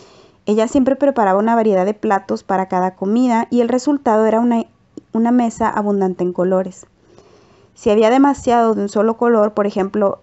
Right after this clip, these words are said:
el del pollo estofado con bardana, o la carne de cerdo salteada con setas,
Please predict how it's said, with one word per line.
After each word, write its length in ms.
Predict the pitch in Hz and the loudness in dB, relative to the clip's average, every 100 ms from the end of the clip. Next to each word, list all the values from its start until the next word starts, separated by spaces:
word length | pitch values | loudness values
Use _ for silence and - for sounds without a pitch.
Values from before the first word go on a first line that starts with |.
| - | -4
el 240 | 202 202 | -2 0
del 180 | 190 190 | -2 -2
pollo 380 | 185 202 190 202 | -4 -2 0 0
estofado 600 | 208 254 240 226 208 208 | -2 -4 -4 -2 0 -2
con 180 | 208 202 | -4 -4
bardana, 540 | 185 185 202 208 185 185 _ - - - - | -4 -4 -2 -2 -2 -6 _ -20 -20 -12 -2
o 120 | 208 | 0
la 140 | 202 | 2
carne 340 | 208 208 233 254 | 0 0 0 0
de 40 | |
cerdo 320 | - 226 220 | -2 -2 -2
salteada 520 | 220 208 208 190 202 | -4 -4 -2 0 0
con 160 | 214 220 | -2 -4
setas, 420 | 208 208 196 196 | -2 -2 -2 -4